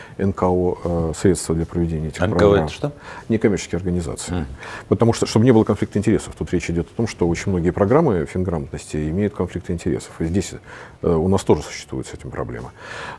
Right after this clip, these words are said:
Speaker 1: А, вот. А маленькие финансовые организации, они перечисляют в крупные фонды, типа там Рокфеллера, Форда,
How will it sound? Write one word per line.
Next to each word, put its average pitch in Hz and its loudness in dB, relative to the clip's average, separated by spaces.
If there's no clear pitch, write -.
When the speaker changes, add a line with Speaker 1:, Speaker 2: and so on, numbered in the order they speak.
Speaker 1:
А, 107 6
вот. 101 2
А 101 6
маленькие 117 4
финансовые 92 0
организации, 101 2
они 117 0
перечисляют 95 0
в - -16
крупные 82 -2
фонды, 170 4
типа 147 -4
там 127 -10
Рокфеллера, 143 0
Форда, 113 0